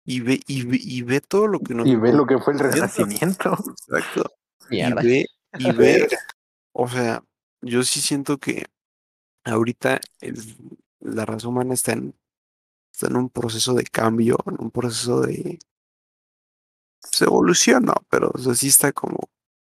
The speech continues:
Speaker 1: abriéndose a otras cosas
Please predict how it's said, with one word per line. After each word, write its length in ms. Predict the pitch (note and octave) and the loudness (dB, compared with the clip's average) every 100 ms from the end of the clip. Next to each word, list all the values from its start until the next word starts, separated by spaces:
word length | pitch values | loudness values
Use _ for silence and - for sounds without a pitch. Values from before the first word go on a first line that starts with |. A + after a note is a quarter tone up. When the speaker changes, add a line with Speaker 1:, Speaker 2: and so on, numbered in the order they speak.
| _ _ _ _ _ _ _ _ - | _ _ _ _ _ _ _ _ -4
Speaker 1:
abriéndose 880 | A#2+ A#2+ A#2+ A#2+ A#2+ A#2+ B2 - B2+ | -2 2 4 4 4 2 0 0 0
a 60 | |
otras 280 | B2 - A#2 | -2 -4 -8
cosas 460 | - B2 A#2+ B2+ | -4 -4 -4 -8